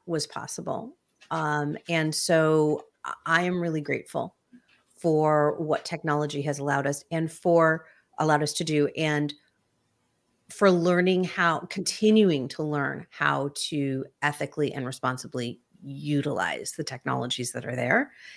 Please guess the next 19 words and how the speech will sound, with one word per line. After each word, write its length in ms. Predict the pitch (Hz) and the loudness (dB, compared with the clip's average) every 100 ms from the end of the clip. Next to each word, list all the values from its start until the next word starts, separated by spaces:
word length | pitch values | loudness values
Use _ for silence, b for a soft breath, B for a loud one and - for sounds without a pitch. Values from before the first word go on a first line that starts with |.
| B _ - | B _ 4
and 520 | 143 139 139 139 135 | 6 6 4 0 2
when 200 | 143 135 | 2 4
it's 180 | 131 - | 0 -2
okay 260 | 127 135 | -2 -4
to 80 | 131 | -4
say 180 | - 123 | -4 -4
no, 640 | 120 117 123 143 170 196 - | -4 -4 -6 -6 -6 -6 -6
thank 300 | 247 311 - | -4 -4 -2
you 260 | 143 151 - _ _ | -2 -2 -8 _ _
to 100 | 147 | -2
certain 300 | - 139 139 | 0 0 -2
technologies. 760 | 113 - - - - - - - B B B B B _ _ - | -6 -6 -6 -6 -10 -12 -14 -14 B B B B B _ _ 2
Um, 640 | 151 143 139 135 135 143 - _ _ _ _ _ _ _ - - | 6 8 6 4 2 -4 -12 _ _ _ _ _ _ _ -4 4
you 80 | 170 | 6
know, 260 | 147 202 - | 6 2 4
it's, 420 | 185 170 - - - | 4 4 0 -2 2
it's 300 | 170 - - - | 4 4 0 2
much 400 | 170 175 175 - | 6 8 6 2
like 580 | 160 156 151 147 - | 6 6 6 2 -4